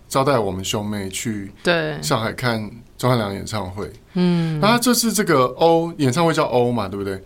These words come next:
Speaker 2: 嗯。
Speaker 1: 二零二三O主题巡回演唱会有两场在上海。那这次的演唱会其实是我第一次看钟汉良的演唱会。
Speaker 2: 我应该也是，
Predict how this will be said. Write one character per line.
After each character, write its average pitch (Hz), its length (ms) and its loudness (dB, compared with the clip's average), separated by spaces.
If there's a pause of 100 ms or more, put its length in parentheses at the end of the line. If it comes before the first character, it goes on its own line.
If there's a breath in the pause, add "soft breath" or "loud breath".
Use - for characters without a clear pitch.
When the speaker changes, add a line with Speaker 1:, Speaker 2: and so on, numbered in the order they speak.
Speaker 2:
嗯。 214 300 4 (180)
Speaker 1:
二 214 160 4
零 156 140 4
二 165 120 4
三 139 340 2 (160)
O 143 340 2 (160)
主 104 220 -2
题 101 380 -8 (240)
巡 131 200 2
回 131 140 4
演 113 160 2
唱 110 240 -2
会 110 260 -2 (340 soft breath)
有 156 180 4
两 156 260 4
场 107 260 0
在 113 380 2
上 107 260 0
海。 95 160 -8 (340 soft breath)
那 226 140 4
这 247 140 4
次 240 160 4
的 180 100 6
演 120 100 4
唱 190 160 4
会 180 80 6
其 143 160 2
实 127 140 2
是 127 180 2
我 110 200 4
第 160 320 0
一 - 20 -4
次 156 240 0
看 127 380 -2
钟 143 180 -2
汉 123 140 0
良 95 160 -4
的 95 80 -2
演 95 160 0
唱 98 260 -6
会。 95 180 -6 (680)
Speaker 2:
我 196 160 6
应 214 120 8
该 269 380 4
也 202 500 0
是， 160 480 0